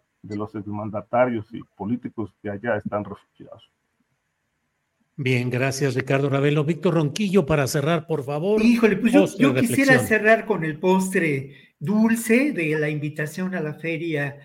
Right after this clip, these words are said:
Speaker 3: del Libro en el
Speaker 2: Mañana.
Speaker 3: Zócalo capitalino. Es una maravilla. Esta feria está caracterizada porque es una feria eminentemente popular.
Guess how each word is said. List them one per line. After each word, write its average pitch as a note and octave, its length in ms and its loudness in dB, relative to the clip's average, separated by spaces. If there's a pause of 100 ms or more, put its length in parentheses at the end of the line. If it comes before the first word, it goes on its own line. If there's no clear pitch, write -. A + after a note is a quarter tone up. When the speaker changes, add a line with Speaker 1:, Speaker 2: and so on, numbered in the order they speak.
(220)
Speaker 3:
del D#3 200 -2
Libro E3+ 580 -4
en C#3+ 160 -8
el - 0 -
Speaker 2:
Mañana. A2 320 -4
Speaker 3:
Zócalo C#3 560 -4
capitalino. C#3+ 680 -8
Es F#3+ 180 -6
una A3 400 -4
maravilla. D3 720 -6 (320)
Esta A#3+ 260 -2
feria A#3 320 0
está G3 280 -4
caracterizada D#3+ 1080 -4
porque C3+ 300 -10
es D#3 180 -12
una D3+ 200 -6
feria D3+ 480 -6 (240)
eminentemente D3+ 1080 -6
popular. C3+ 640 -12